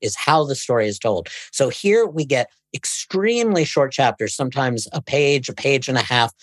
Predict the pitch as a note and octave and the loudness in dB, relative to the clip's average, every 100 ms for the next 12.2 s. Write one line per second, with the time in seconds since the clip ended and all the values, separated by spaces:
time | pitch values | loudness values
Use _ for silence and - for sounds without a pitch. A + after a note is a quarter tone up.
0 | - _ - D#3+ D#3 - C3 A2+ E3 F#3 | -20 _ 2 4 2 0 -4 -2 -2 0
1 | A#3 G3+ D3 C#3 C3 C3 B2 - _ _ | -2 0 2 2 2 0 -4 -4 _ _
2 | C#3+ C#3+ D3 A#2 A#2 A2 B2+ F#3+ A#3 - | 0 2 0 0 2 4 4 4 2 -2
3 | - G3 G#3 - A2 G#2 B2+ A2+ B2 B2 | 0 0 0 -4 -4 -2 -4 0 0 0
4 | A#2 D#3 F#3+ F#3+ - D#3 D3 C#3+ - - | 2 2 2 -2 -2 2 2 0 -4 -2
5 | D3 D#3+ D#3+ C#3 C#3 - B2 A2+ A#2+ A#2+ | 2 2 0 -2 -2 -2 -2 0 2 2
6 | A#2+ - G#2+ - - - D#3 E3+ F#3 D#3+ | 0 -4 -6 -8 -10 -4 0 2 2 0
7 | - C3 A#2+ A#2 - _ - - D#3 D#3 | 0 0 2 -2 -6 _ -8 0 2 2
8 | C3+ _ - C#3 C3+ C#3 C3 C3+ A#2+ A2 | -2 _ -2 -2 -2 -2 0 2 4 4
9 | A2 A2+ A#2 A2 A2 G2+ - A2+ A2 - | 4 2 0 2 2 0 -2 0 0 -4
10 | _ _ _ _ _ _ C3 A#2+ A#2+ A2 | _ _ _ _ _ _ -2 0 2 2
11 | G2+ F#2 G2+ A2 B2+ B2 A#2+ G#2+ A#2 A#2 | 0 0 2 4 4 2 -2 0 2 2
12 | A#2 | 2